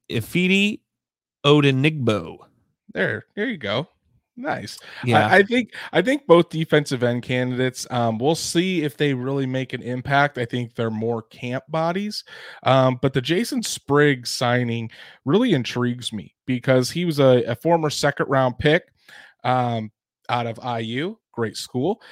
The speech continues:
Speaker 2: And, and he's a guy that has kind of bounced around the league a little bit. So he can definitely play both tackle positions, has some experience playing inside as well, can probably bring some competition to, to Dennis Kelly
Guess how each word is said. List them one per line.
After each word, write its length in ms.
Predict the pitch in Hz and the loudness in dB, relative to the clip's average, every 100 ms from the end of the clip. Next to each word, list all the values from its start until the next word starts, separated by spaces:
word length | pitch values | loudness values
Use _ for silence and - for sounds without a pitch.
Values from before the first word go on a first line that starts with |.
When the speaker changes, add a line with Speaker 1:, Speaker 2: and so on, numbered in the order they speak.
| - - | -20 -4
Speaker 2:
And, 320 | 147 151 147 | 2 4 4
and 160 | 139 151 | 0 -4
he's 160 | 147 | -4
a 40 | 143 | -2
guy 240 | 160 180 | 2 2
that 240 | 175 165 151 | 4 2 2
has 180 | 160 147 | -2 -4
kind 240 | 160 160 | -6 -6
of 80 | 120 | -4
bounced 340 | 131 139 - | -4 -4 -6
around 280 | 131 135 131 | -2 0 -2
the 80 | 123 | -4
league 320 | 120 143 156 | -4 -6 -6
a 40 | |
little 200 | 113 110 | -8 -8
bit. 180 | 104 117 | -8 -6
So 240 | - 139 135 | -2 0 0
he 160 | 123 | -4
can 160 | - 214 | -4 0
definitely 640 | 202 - 208 190 156 139 _ _ - | 0 0 0 2 2 -2 _ _ -8
play 280 | 165 165 151 | 0 2 0
both 300 | 127 135 - | -4 -6 -6
tackle 400 | 131 123 - 131 | -4 -4 -6 -8
positions, 720 | 117 123 120 - 185 180 - _ _ _ _ _ _ _ - | -8 -6 -6 -4 -6 -8 -12 _ _ _ _ _ _ _ -2
has 220 | 143 135 | -2 0
some 160 | 147 | -2
experience 500 | 131 - 139 139 127 | -4 -4 -2 -2 -4
playing 300 | - 139 127 | -2 -2 -2
inside 460 | 120 127 147 135 127 | -4 -6 -2 0 0
as 120 | 113 | -2
well, 400 | 107 117 131 185 - - - _ | -4 0 2 2 -2 -20 -20 _
can 80 | 135 | 0
probably 260 | 185 294 247 | 2 2 2
bring 200 | 214 202 | 0 0
some 160 | 175 | -6
competition 720 | - 180 170 - 160 - 160 135 | 0 0 0 -4 -2 0 -2 -2
to, 220 | 139 131 | -2 -2
to 240 | - 135 | -2 -2
Dennis 360 | 135 139 127 - | 0 0 -2 -4
Kelly 480 | - 143 143 110 | -4 -2 -2 -4